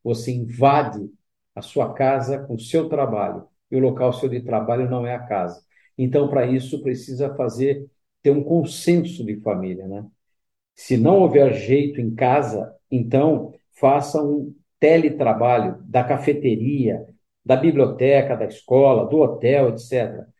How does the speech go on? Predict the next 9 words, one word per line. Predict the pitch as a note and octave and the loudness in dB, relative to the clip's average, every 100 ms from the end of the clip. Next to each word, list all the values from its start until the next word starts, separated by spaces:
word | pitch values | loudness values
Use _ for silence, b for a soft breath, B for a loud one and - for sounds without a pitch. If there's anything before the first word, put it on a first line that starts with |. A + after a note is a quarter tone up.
| _ | _
A | - | -4
tecnologia | G#3+ A3+ G3+ E3+ C3+ C3 D3 | 0 2 2 4 2 2 2
hoje | B2 D#3 C#3 | 4 2 2
nos | C#3 C#3 | -2 -2
permite | C#3 A2+ A#2+ C#3+ - | -2 0 0 -4 -6
trabalhar | - D3+ C3 A2 A#2 B2+ | -2 0 2 2 2 0
de | B2 - | -2 -6
qualquer | C#3 C3 - E3 E3 | -2 -2 0 0 0
lugar, | D3+ G#2 G2 - | -2 -4 -6 -8